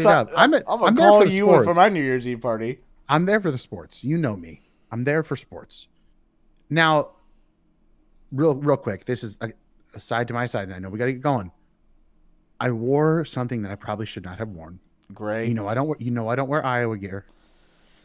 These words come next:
Speaker 2: No, I wore, like, a red flannel. I was flirting too close with Illinois orange. So I got a little more flack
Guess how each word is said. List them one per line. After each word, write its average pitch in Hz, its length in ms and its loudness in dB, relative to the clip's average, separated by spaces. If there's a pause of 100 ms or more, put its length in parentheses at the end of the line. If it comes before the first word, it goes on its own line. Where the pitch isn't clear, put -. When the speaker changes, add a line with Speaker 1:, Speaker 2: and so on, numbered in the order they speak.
Speaker 2:
No, 135 200 -2
I 143 80 4
wore, 139 160 0
like, 135 160 -4
a 120 60 -2
red 104 380 -6
flannel. 104 460 -10 (880)
I 117 60 -2
was 107 120 -4
flirting 123 540 -4
too - 180 -8
close 104 360 -6
with 101 100 -10
Illinois 95 320 -8
orange. 80 460 -20 (600)
So - 160 -8
I 131 60 -2
got 175 200 2
a - 40 0
little 170 220 2
more 160 160 0
flack 104 520 -12